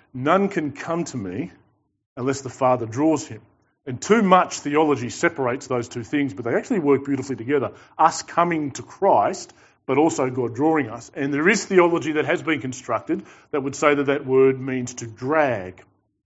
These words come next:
That's not what it means at all. What it means is, eh, the best way to understand the word draw is courtship,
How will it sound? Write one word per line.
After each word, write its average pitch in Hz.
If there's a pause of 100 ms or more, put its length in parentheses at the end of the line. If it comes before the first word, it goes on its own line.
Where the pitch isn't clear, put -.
(760)
That's -
not 220
what 170
it 143
means 139
at 131
all. 156
What 120
it 127
means 175
is, 117 (560)
eh, -
the -
best 214
way 196
to 170
understand 160
the 143
word 131
draw 143 (1600)
is 135 (200)
courtship, 170